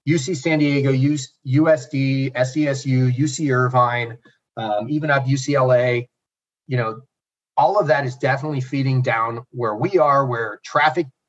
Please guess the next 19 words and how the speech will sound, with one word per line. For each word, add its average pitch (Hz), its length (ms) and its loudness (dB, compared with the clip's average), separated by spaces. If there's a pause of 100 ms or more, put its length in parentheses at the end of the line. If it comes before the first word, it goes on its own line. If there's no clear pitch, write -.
(160)
isn't 143 320 -2
terrible, 107 560 -2 (800)
um, 113 480 0
unless 131 280 2
it 156 100 -4
rains, 117 400 -4
because 120 260 -2
everyone 131 280 2
knows 120 260 0
that 117 200 -2 (340)
we 123 100 -2
can't 127 280 -2
drive 120 260 -4
in 123 80 -2
San 127 180 0
Diego 113 280 -2
when 120 120 -4
it 131 80 -4
rains. 117 360 -18